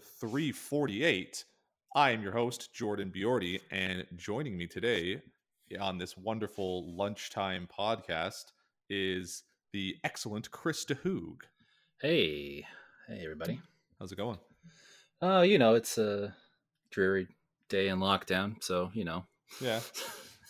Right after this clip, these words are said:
Speaker 1: And, you know, it only took us two hours to get this thing started, so.
Speaker 2: Yeah, well, to, yeah, who doesn't love a good tech support problem?
Speaker 1: Yeah. Friggin' Zencastr, man.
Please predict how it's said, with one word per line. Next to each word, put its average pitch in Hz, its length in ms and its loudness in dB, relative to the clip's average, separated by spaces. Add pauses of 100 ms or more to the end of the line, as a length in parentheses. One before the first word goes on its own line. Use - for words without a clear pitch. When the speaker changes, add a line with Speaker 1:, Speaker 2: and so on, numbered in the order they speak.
Speaker 1:
And, 117 160 -2
you 113 80 -4
know, 107 80 -2
it 107 80 -2
only 110 160 -2
took - 180 -8
us 110 80 -8
two 113 180 -2
hours 104 260 2
to - 40 -14
get 95 140 -8
this 92 100 -12
thing 92 160 -8
started, 95 400 -4 (260)
so. - 220 2
Speaker 2:
Yeah, 170 220 10
well, 147 240 10
to, 135 200 8
yeah, 117 200 10
who 131 160 8
doesn't 110 260 6
love 98 340 2
a 92 60 0
good 90 220 -2
tech 95 180 6
support - 400 -2
problem? 85 460 -6 (460)
Speaker 1:
Yeah. 87 260 0 (1200)
Friggin' 139 220 2
Zencastr, 117 680 2
man. 107 240 0